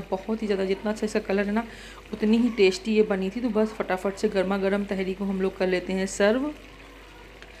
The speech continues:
गरम गरम ही अच्छी लगती, ठंडी हो जाने पे बिल्कुल भी नहीं अच्छी लगेगी। तो बस फटाफट से अपनी तहरी को हम serve करेंगे। इसके साथ इसमें डालेंगे हम लोग घर का बना हुआ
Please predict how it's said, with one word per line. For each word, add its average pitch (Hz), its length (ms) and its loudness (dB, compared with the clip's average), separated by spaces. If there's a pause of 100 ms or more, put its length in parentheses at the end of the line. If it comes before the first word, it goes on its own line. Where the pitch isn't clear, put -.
(400)
गरम 208 200 6
गरम 214 220 4
ही 233 60 2
अच्छी 220 220 0
लगती, 220 220 0
ठंडी 214 260 2
हो 208 120 6
जाने 202 180 0
पे 208 140 4
बिल्कुल 196 280 0
भी 202 80 -2
नहीं 196 160 0
अच्छी 185 240 -6
लगेगी। 180 420 -2 (840)
तो 185 80 -6
बस 208 300 2
फटाफट 190 400 0
से 202 100 -2
अपनी - 440 -8
तहरी 185 300 -2
को 196 120 -4
हम 202 160 -2
serve 196 260 -2
करेंगे। 220 460 2
इसके - 360 -6
साथ 196 420 -6 (840)
इसमें 202 240 -2
डालेंगे 190 480 2 (460)
हम 196 140 -2
लोग 202 160 2
घर 190 240 2
का 214 240 4
बना 190 260 0
हुआ 190 420 -2